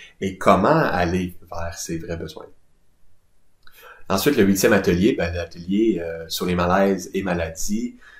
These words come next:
euh, un de nos ateliers les plus populaires, euh, et pour cause, dans la maladie, la nôtre, celle de nos proches, euh, c'est quelque chose qui peut nous faire,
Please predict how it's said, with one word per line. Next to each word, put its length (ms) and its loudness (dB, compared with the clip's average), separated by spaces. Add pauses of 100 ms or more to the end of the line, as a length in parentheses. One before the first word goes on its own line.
(160)
euh, 140 -10
un 100 -2
de 60 -2
nos 200 -4
ateliers 340 0
les 140 2
plus 280 -4
populaires, 800 -6
euh, 120 -6 (280)
et 80 -2
pour 180 -2
cause, 260 4
dans 100 0
la 120 4
maladie, 520 -2
la 140 -4
nôtre, 340 -8
celle 220 -6
de 80 -8
nos 140 -6
proches, 500 -6
euh, 180 -8
c'est 160 -8
quelque 220 -6
chose 260 -8
qui 100 -18
peut 100 -10
nous 120 -6
faire, 300 -6